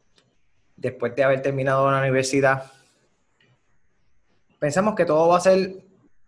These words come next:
blanco y negro, que todo va a ser, no es que va a ser fácil,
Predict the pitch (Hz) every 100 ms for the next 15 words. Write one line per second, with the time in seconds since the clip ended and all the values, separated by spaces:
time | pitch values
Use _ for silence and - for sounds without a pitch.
0 | _ - 139 135 151 175 143 127 131 -
1 | _ _ _ 123 120 123 131 139 147 147
2 | _ _ _ - 139 139 143 156 147 143
3 | 143 123 - 139 - 127 120